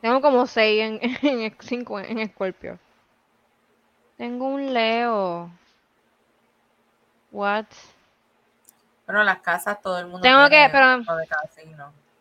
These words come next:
Speaker 1: pero anyways, tengo que, yo estaba buscando también lo del literal, certificado, que dijimos aquí en el, en el podcast anterior, que si no lo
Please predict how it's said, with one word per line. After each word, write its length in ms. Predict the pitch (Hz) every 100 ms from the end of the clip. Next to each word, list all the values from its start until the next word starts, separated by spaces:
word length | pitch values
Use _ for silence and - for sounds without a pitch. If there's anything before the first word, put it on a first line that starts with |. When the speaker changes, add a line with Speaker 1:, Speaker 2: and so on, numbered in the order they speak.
| _ _ _ _ -
Speaker 1:
pero 140 | 262
anyways, 460 | 254 262 247 220 214
tengo 220 | 247 262
que, 160 | 294 302
yo 160 | 240 254
estaba 280 | 302 311
buscando 300 | 339 - 339
también 280 | 339 339 330
lo 100 | 320
del 140 | 311 302
literal, 540 | 294 294 277 202 190 _ _
certificado, 540 | 226 214 214 214 214 -
que 160 | 233
dijimos 420 | 220 226 226 220 254
aquí 280 | 254 262 254
en 180 | 240
el, 300 | 220 208 196
en 240 | 190 202 202
el 280 | 196 196 196
podcast 400 | 202 202 233 254
anterior, 500 | 254 254 262 247 247
que 120 | 208
si 160 | 202 196
no 140 | 185
lo 260 | 190 208